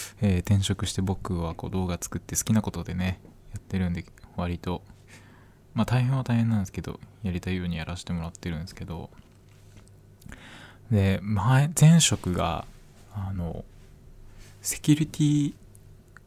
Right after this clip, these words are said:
会社の、今日、そうだな、ちょっと待って。今日は、今回は、あの、僕の前職の話でも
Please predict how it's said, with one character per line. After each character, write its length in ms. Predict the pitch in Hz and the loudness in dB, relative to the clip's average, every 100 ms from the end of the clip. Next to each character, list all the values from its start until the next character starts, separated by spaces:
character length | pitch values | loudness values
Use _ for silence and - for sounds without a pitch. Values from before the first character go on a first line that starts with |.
| - | 2
会 220 | 131 139 | 4 4
社 200 | - 90 | 2 -2
の、 320 | 90 87 87 - - - - - - - 123 - | -2 -4 -4 -10 -20 -20 -20 -20 -20 -16 -8 2
今 280 | 196 113 - | 4 4 0
日、 120 | 123 | -2
そ 220 | - 147 | 4 6
う 20 | |
だ 80 | 90 | 4
な、 80 | 90 | -2
ち 100 | - | -4
ょ 20 | |
っ 20 | |
と 80 | - | -2
待 100 | - | -2
っ 20 | |
て。 160 | 78 - - - - - - - - - - | -4 -8 -14 -18 -18 -18 -18 -20 -20 -20 -4
今 120 | 156 131 | -2 0
日 60 | 87 90 | 0 2
は、 400 | 95 90 80 - - - - - - | 4 4 2 -6 -18 -20 -20 -20 0
今 160 | 156 | 0
回 220 | - 95 87 | 4 2 4
は、 300 | 90 85 - - - - - - - - - | 4 2 -2 -14 -20 -20 -20 -20 -20 -20 -10
あ 160 | - 90 | 0 2
の、 240 | 85 78 - - - - - | 2 0 -6 -18 -20 -20 -2
僕 220 | 110 123 | 4 6
の 200 | 127 131 - - - - - - - - - - - - | 6 4 -2 -16 -20 -20 -20 -20 -20 -20 -20 -20 -10 0
前 280 | 110 131 135 | 2 4 2
職 240 | 135 98 | 0 0
の 80 | 87 | -2
話 300 | 87 85 110 | -2 -6 -4
で 80 | 90 | -4
も 160 | - | -4